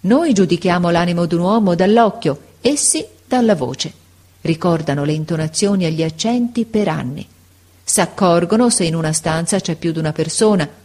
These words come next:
anche se una sola parla e le altre restano immobili.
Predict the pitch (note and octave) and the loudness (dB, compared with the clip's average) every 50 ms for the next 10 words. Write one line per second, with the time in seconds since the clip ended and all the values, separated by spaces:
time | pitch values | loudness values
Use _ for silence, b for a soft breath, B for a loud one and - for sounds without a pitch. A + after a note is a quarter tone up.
0 | - _ A3+ B3+ B3 - A3+ - - F#3+ G3+ G#3+ G3+ F#3 F3+ - B3 B3 A3+ F3+ | -6 _ 0 0 2 2 2 2 4 2 2 2 2 0 0 -2 -2 -2 0 -2
1 | E3+ - G#3+ A3+ G#3+ F3+ D3 D3+ D3 C3+ - - _ - E3 D#3+ D3+ D3 E3+ F#3+ | 0 2 2 2 2 0 -2 -4 -6 -8 -10 -12 _ -4 -2 0 0 0 0 -2
2 | F#3+ - E3 D3+ C#3+ C#3+ D3+ - - C#3+ D3 D3 D3 D#3+ F#3 G3 E3+ C#3 D3+ C#3 | -2 -2 -2 -2 -2 -2 -4 -4 -4 -4 -4 -2 -2 0 0 0 0 0 -2 -4
3 | C#3 | -4